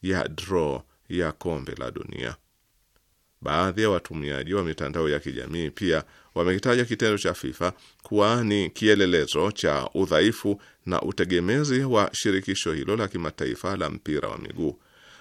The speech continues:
wakisisitiza kwamba kumpa tunzo ya amani mtu kama Trump kumebakisha doa la fedheha na aibu katika kipaji cha fifa. Vilevile wametoa mwito wa kususiwa mashindano ya kombe la dunia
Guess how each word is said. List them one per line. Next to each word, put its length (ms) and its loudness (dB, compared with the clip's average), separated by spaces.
wakisisitiza 640 2
kwamba 460 0
kumpa 500 2
tunzo 400 -2
ya 160 0
amani 420 -2
mtu 260 -4
kama 240 0
Trump 540 -2
kumebakisha 920 -2
doa 320 4
la 120 2
fedheha 560 -2
na 180 0
aibu 440 2
katika 260 -4
kipaji 440 -6
cha 160 -8
fifa. 500 -10
Vilevile 520 6
wametoa 460 6
mwito 440 0
wa 120 0
kususiwa 600 0
mashindano 560 0
ya 80 -2
kombe 260 -2
la 120 -2
dunia 520 -2